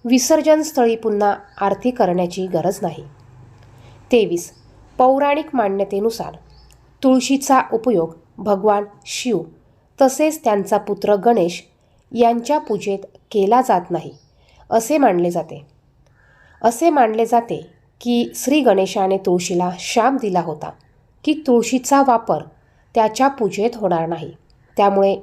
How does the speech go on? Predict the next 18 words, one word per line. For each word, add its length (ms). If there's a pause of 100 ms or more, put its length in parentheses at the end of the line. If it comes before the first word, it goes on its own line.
(460)
गणेशाच्या 680
पूजेत 380 (440)
चुकूनही 560 (680)
तुळशीचा 600
वापर 400
करू 320
नका, 240 (640)
हे 240
लक्षात 320
ठेवा. 300 (800)
गणेश 420
पूजेत 380 (500)
दुर्वा 520
वापरणे 500 (160)
चांगले 440
मानले 340
जाते. 360 (1080)
चोवीस, 420